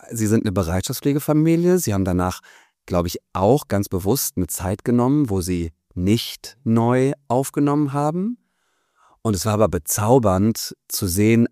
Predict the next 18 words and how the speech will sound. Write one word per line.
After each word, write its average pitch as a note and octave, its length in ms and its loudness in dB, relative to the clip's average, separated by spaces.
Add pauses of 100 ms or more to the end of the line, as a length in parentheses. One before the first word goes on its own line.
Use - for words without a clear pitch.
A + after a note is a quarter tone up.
als A2+ 400 0
dann F#2 340 -2
wieder G#2+ 300 0
ein F2+ 160 -2
neues F2+ 340 -2
Kind - 300 -4
aufgenommen E2+ 580 -6
wurde, F#2 540 -4 (1000)
mit, - 440 -2 (560)
also, F2 380 -2 (180)
dass F#2 160 -4
die F#2 160 -6
es F2 240 -6
wieder D#3+ 300 4 (120)
geschafft - 480 -4
haben, C3 480 2
mit G#2+ 220 0
so C3 400 2